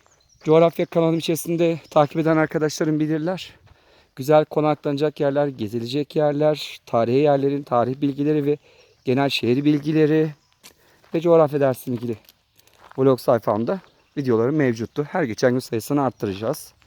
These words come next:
Daha çok sizlere katkı verebilirim diye. Tabii ki desteklerinizi de sizler esirgemezseniz çok mutlu olurum. Şimdilik buradan size veda edeceğim. Tabii burada insanlar getirmiş oldukları bayram dolayısıyla da özellikle de etlerini çok da rahatlıkla burada yapıp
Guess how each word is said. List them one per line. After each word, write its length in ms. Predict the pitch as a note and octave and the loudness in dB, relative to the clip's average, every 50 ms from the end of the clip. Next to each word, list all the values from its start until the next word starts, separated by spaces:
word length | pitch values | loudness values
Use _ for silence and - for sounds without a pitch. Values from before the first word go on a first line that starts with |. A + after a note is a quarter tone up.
| _ _ _ _ _ _ _ - - _ - | _ _ _ _ _ _ _ -20 -20 _ 0
Daha 140 | D#3+ C3 B2 | 2 2 2
çok 160 | - A#2+ - | 2 -4 -14
sizlere 220 | - - A#2 A2+ | -8 -4 -4 -4
katkı 320 | A2+ - A#2 - - - B2+ | -4 -4 -8 -8 -4 -2 -2
verebilirim 420 | B2 A2+ A2 A2 A2 G#2+ G2+ G2+ | 0 0 0 -2 -2 -2 -2 -2
diye. 100 | G#2 C#3+ | -4 -4
Tabii 220 | - - C#3+ A#2 G#2+ | -2 -2 -2 -2 -2
ki 120 | - B2 | -2 0
desteklerinizi 560 | C3+ A#2+ - - B2+ - - B2+ A#2+ A2 A2+ | 0 0 0 0 -4 -2 -2 -2 -2 -2 -4
de 80 | B2 G#2+ - _ _ _ _ _ _ _ | -6 -8 -8 _ _ _ _ _ _ _
sizler 320 | - - A#2+ A#2 C3 A#2 | -12 -10 -4 0 2 2
esirgemezseniz 720 | A#2+ A#2+ - - B2+ C3 C3 A#2+ A2+ A2 G#2+ - C3+ D3+ D3+ | 2 0 0 -2 0 0 0 0 0 -4 -6 -6 -6 -6 -6
çok 200 | - C#3+ B2+ - | -4 -4 -4 -4
mutlu 240 | B2 A2 - - B2 | -4 -6 -4 -2 0
olurum. 280 | A2 G2+ G2+ A2+ D3 G3+ - - _ _ _ _ _ _ _ _ _ _ - - - - _ _ _ _ _ | 0 0 0 -2 -4 -6 -10 -16 _ _ _ _ _ _ _ _ _ _ -20 -20 -20 -20 _ _ _ _ _
Şimdilik 340 | - - G3 F#3+ F#3+ F#3 - | -6 -2 0 0 2 2 2
buradan 200 | G3 F#3+ F#3 E3+ | 4 4 4 4
size 320 | D3 - - - G3 G#3+ - _ _ - - _ _ _ - - | 2 0 0 0 0 0 -2 _ _ -20 -20 _ _ _ -6 -2
veda 300 | D3+ D#3+ D#3 E3 D#3+ D3+ | 2 4 6 6 8 6
edeceğim. 320 | B2+ A2 A2 C#3 E3 E3+ - | 6 4 0 -4 -6 -4 -4
Tabii 200 | - F#3 E3 D#3 | -2 -2 0 2
burada 240 | D#3 D#3+ D3 D#3 D3 - _ _ - - - _ _ _ - | 2 2 2 0 -2 -4 _ _ -20 -20 -20 _ _ _ -8
insanlar 360 | D#3+ - - D#3 D3 D3 D3 | -4 2 4 4 4 4 4
getirmiş 440 | D3 C#3+ D3+ - - E3 D#3 - - | 2 0 0 -2 -2 -4 -2 0 0
oldukları 440 | D#3 C#3+ C#3+ - - D3 C#3+ C#3 C#3 - | 0 0 0 0 0 2 2 0 0 2
bayram 340 | C#3+ C#3+ C#3 C#3+ C#3 C#3 C3+ | 4 4 6 6 4 2 2
dolayısıyla 380 | C3+ C3+ C3+ - - C3+ B2 A2+ | 0 0 0 -2 -4 -6 -4 -2
da 40 | |
özellikle 500 | A2+ G2+ G2+ A#2 A2 G#2+ G#2+ - - C#3+ | -2 -2 -2 -2 -4 -4 -4 -6 -6 -6
de 120 | C#3+ - F3 | -4 -2 -4
etlerini 520 | E3 - - - A#2+ A2 G#2 A2+ C#3 D#3+ - _ _ - - - - _ - | -4 -2 0 2 2 4 2 2 0 -2 -6 _ _ -20 -20 -20 -20 _ -4
çok 280 | - G3 D#3+ - - | -2 -2 -2 0 0
da 40 | D#3 | 2
rahatlıkla 400 | C3+ B2 A2+ - - - A2+ A2+ | 2 2 2 0 -4 -6 -6 -4
burada 200 | A#2 A2 G#2 A2+ | -4 -4 -4 -2
yapıp 320 | A#2 C#3+ D3 - C#3+ C#3+ | -2 -2 -2 -2 -6 -6